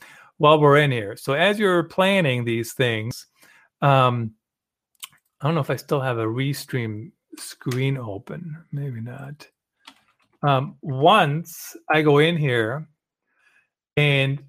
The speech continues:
I can go in here and I download my recordings.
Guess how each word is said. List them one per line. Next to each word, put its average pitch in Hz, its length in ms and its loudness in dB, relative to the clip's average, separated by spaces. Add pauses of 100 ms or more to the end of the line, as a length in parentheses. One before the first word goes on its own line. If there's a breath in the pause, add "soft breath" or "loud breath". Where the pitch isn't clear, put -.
(120)
I 156 140 2
can 180 180 -2
go 147 140 4
in 156 140 0
here 127 440 -2 (120)
and 147 160 -4
I 135 220 -2
download 147 960 0
my 131 280 -2
recordings. 131 1400 -4